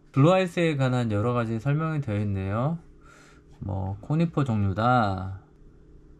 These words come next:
폭이나 수고나 막 이렇게 여러 가지 설명이 되어 있습니다. 근데 제일 먼저 나온 것이, 가장 중요한 게 나왔겠죠. 이 내한성이 나왔습니다. 내한성이 존,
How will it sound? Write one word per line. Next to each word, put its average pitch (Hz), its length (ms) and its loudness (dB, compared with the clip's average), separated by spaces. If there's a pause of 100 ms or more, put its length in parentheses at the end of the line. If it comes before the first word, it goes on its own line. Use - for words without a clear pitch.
(680)
폭이나 143 840 2
수고나 156 640 2
막 104 180 2
이렇게 120 560 -2
여러 - 180 0
가지 139 200 4
설명이 160 320 0
되어 104 100 0
있습니다. 101 560 -2 (880)
근데 131 240 2
제일 139 260 4
먼저 123 300 4
나온 101 240 0
것이, 101 420 -2 (460)
가장 131 220 2
중요한 143 420 6
게 175 80 2
나왔겠죠. 104 720 0 (500)
이 110 80 -2
내한성이 127 440 4
나왔습니다. 92 540 -6 (720)
내한성이 107 720 0
존, 139 480 4